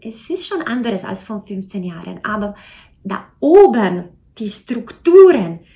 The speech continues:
die sind so unflexibel und starr. Und ich glaube auch, die Wille fehlt. Ich,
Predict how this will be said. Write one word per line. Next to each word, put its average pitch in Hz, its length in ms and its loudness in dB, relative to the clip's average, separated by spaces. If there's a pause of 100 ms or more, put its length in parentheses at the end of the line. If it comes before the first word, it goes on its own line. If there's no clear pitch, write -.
(320)
die 349 220 2
sind 214 200 -4
so - 400 -18
unflexibel 214 1000 -8
und - 180 -18
starr. 190 800 -8
Und 208 260 -8 (340)
ich - 280 -18
glaube - 460 -10
auch, - 160 -12 (560)
die 226 180 -8
Wille 185 300 -4
fehlt. - 540 -20
Ich, - 280 -16